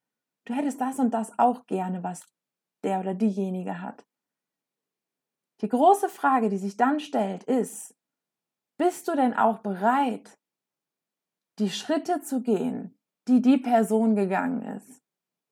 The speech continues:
Denn dann werden sie meistens alle ganz schön leise.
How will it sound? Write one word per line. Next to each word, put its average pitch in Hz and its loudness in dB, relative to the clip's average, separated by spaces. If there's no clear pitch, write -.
Denn 202 0
dann 240 4
werden 220 4
sie 202 -2
meistens 233 0
alle 214 2
ganz 196 -2
schön 180 -8
leise. 196 -8